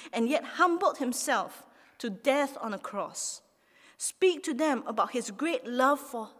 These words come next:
the world and his desire that all should be saved. Share with them about how he continues to speak to you through his Spirit and his word and gives you peace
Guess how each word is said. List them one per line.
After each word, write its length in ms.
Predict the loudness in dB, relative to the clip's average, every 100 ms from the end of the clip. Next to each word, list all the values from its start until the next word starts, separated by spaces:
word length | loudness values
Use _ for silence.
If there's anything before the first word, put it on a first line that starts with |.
| -6
the 120 | -4
world 500 | 2 6 6 4 -2 -6
and 120 | -2
his 140 | -2 -2
desire 760 | -6 0 2 2 2 0 -2 -8 -20 -14 0
that 160 | 0 4
all 260 | 4 4 2
should 220 | -4 -8
be 80 | -10
saved. 560 | -10 -12 -14 -20 -20 _ _ _ _ _ _ _ _
Share 400 | -8 0 2 4
with 140 | 2 -2
them 260 | -4 -4 -4
about 320 | 0 0 0
how 240 | 4 4
he 160 | 4 -4
continues 680 | -6 -8 -2 0 2 2 -2
to 100 | -6
speak 440 | -8 -6 -8 -8
to 120 | -10 -8
you 280 | -8 -8 -14 _ _ _
through 240 | -4 -2 0
his 240 | -2 -4
Spirit 520 | -4 -4 -4 -4 -12 -20 _ _
and 200 | 0 2
his 200 | 2 -2
word 240 | -4 -6 -6 -16 -20 _ _ _
and 120 | -10 -2
gives 300 | -2 0 -4
you 100 | -4
peace 680 | -4 0 0 0 -6 -8